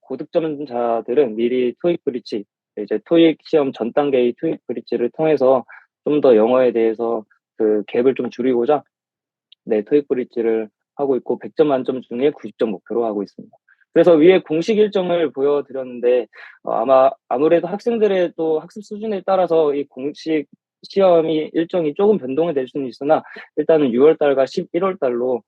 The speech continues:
이렇게 잡아가고 있습니다. 또 이제 듀오링고나 리딩 앤 포켓 이렇게 저희들이 지속적으로 해오는 이 부분들을 통하여서 정말 이 아이들이, 어,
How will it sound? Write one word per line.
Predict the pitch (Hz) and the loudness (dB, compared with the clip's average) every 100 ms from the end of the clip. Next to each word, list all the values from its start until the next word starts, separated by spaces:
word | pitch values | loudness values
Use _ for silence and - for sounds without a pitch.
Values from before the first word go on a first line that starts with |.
| _ - | _ -12
이렇게 | 127 123 110 | -8 -8 -6
잡아가고 | 117 120 127 _ - 104 113 | -4 -2 -4 _ -14 -8 -6
있습니다. | 101 _ 87 - - _ _ _ _ | -6 _ -20 -20 -20 _ _ _ _
또 | 120 | 0
이제 | 113 117 110 - | 2 4 2 0
듀오링고나 | - 127 135 127 117 113 139 156 _ _ | -2 0 2 0 2 4 4 2 _ _
리딩 | 123 131 147 | 0 0 0
앤 | 127 | -2
포켓 | - - 101 _ _ _ | -6 -10 -10 _ _ _
이렇게 | 117 - 113 104 _ _ | -10 -2 -2 -2 _ _
저희들이 | 113 113 110 107 | -2 0 0 -4
지속적으로 | - 135 - 135 123 123 | -4 -6 0 0 2 0
해오는 | 127 151 143 131 123 - _ - | 2 4 2 -2 -8 -12 _ -12
이 | 120 - | -12 -8
부분들을 | 120 113 113 110 | -6 0 0 0
통하여서 | - 151 131 123 165 - - - _ | 0 2 4 4 2 0 -14 -20 _
정말 | 143 143 143 | 2 4 6
이 | 156 | 6
아이들이, | 156 143 143 151 139 _ _ | 4 2 -2 -2 -4 _ _
어, | - 110 107 | -12 -10 -8